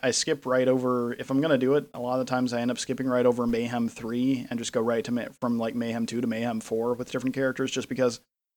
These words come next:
you know, Mayhem three,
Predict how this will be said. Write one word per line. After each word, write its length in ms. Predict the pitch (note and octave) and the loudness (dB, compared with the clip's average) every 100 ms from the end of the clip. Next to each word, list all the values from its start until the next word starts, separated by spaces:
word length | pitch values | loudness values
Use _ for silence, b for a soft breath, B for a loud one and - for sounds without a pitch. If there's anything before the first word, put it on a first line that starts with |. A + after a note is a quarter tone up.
| _ _ _ _ _ _ _ _ _ _ _ _ _ | _ _ _ _ _ _ _ _ _ _ _ _ _
you 100 | D3+ | 4
know, 60 | C3+ | 6
Mayhem 400 | C#3+ E3 E3 C#3 | 8 8 8 6
three, 540 | C#3 D3+ C3+ A#2+ A2+ | 6 6 6 6 0